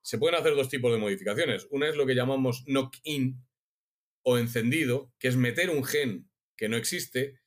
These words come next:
y la otra es knockout o apagado, que es apagar un gen que existe y que no queremos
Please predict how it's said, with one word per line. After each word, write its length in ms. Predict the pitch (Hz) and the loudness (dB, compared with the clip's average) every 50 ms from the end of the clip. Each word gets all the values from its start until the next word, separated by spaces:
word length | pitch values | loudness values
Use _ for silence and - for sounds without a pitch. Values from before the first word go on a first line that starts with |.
| _ _ _ _ | _ _ _ _
y 80 | - | -2
la 100 | 127 135 | 0 0
otra 140 | 139 135 151 | 2 2 2
es 100 | 147 127 | 0 0
knockout 640 | 139 139 147 139 127 - - 160 143 135 139 139 - _ | 0 0 0 -2 -2 -4 -2 0 0 0 0 -2 -6 _
o 120 | 143 135 | 0 0
apagado, 400 | 127 127 147 135 131 131 135 131 | 2 2 2 2 2 2 2 2
que 60 | 123 | 0
es 140 | 139 - - - | -2 -4 -4 -4
apagar 320 | 156 143 127 165 165 165 | -4 -2 0 2 2 2
un 120 | 165 160 143 | 2 2 0
gen 180 | - 160 151 | -2 -2 -2
que 60 | 147 151 | 0 -2
existe 400 | 131 - - 160 135 127 - 147 | -2 -2 -6 -8 -6 -4 -4 -2
y 40 | |
que 100 | 131 127 | 0 0
no 120 | 120 131 127 | 0 0 0
queremos 460 | 123 110 98 92 90 82 - - _ | 0 -2 -2 -4 -6 -10 -14 -20 _